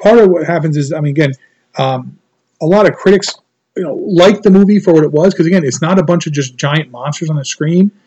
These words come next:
Um, it's fifty-seven. See, if, if this was the mid sixties, you'd have had a lot of other things happen. But remember, you still had your B movies and stuff. But what did this lead to? So, um, obviously,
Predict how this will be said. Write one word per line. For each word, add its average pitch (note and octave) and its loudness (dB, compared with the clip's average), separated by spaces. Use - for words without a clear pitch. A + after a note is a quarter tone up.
Um, C3 -4
it's D3+ -4
fifty-seven. E3+ 0
See, D3 -2
if, A#2 -8
if - -6
this A#3 0
was F#3+ 2
the C3+ 2
mid C#3+ 0
sixties, A2+ -4
you'd F#3 4
have D3+ -2
had D3 0
a B2+ 0
lot C#3 4
of C3+ -2
other C#3 4
things C3+ -6
happen. C#3+ -2
But D#3+ 0
remember, F3+ 0
you G#3+ 4
still B3+ 2
had E3+ 0
your D3 0
B D3 -2
movies C#3+ 0
and B2 -8
stuff. - -6
But D3+ 0
what G3 4
did G3 0
this F#3+ 2
lead C#3+ -2
to? - -12
So, D3 2
um, C3 0
obviously, D3+ 0